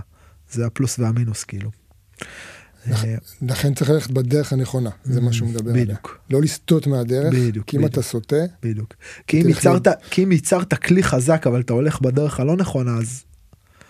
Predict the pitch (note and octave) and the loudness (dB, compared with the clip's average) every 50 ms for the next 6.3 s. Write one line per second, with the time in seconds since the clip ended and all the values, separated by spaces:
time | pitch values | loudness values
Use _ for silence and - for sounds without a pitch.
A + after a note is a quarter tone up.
0 | _ - - - - - B2 A#2 A2 - A2+ G#2+ - _ _ _ _ _ _ - | _ -20 -20 -20 -18 -12 -12 -10 -10 -10 -10 -12 -14 _ _ _ _ _ _ -8
1 | - A2+ A2+ A2+ A2+ A2 A2+ A2+ A2+ A2+ A2+ A2+ A#2 A#2+ B2 _ - - - - | -6 -6 -4 -4 -4 -4 -2 0 0 0 0 -2 -2 -4 -8 _ -18 -20 -16 -14
2 | - - - - B2 - - B2 _ _ _ - - C3 B2+ C#3 D3 E3 G3+ A3 | -12 -10 -6 -6 -6 -6 -8 -14 _ _ _ -10 -8 -6 -4 -2 0 0 2 0
3 | G#3 F#3+ G3 G3+ G3 G3 F#3+ F3+ F#3+ - E3 D#3+ D#3 C#3+ C3+ C3+ B2+ B2 D#3 D#3 | 0 0 0 0 0 0 -2 -2 0 0 2 2 2 2 2 0 0 2 2 0
4 | D3+ D3 - C#3+ C3+ C3 B2+ B2 A#2+ A2+ A2+ A2 A2 A2 A2 A2+ - - C#3+ C#3 | 0 0 0 0 0 2 2 2 0 0 0 0 0 0 0 0 -2 0 0 0
5 | C#3 C3 - B2 A#2 A2+ A2+ A#2 A#2 A2+ - - A#2 A#2+ D3 D3+ C#3 B2 - - | -2 -2 -2 -2 -2 0 0 0 0 -2 -2 -2 -2 0 0 0 0 -2 -4 -4
6 | - A2 - G#2+ A2 B2+ | -4 -4 -4 -4 -6 -6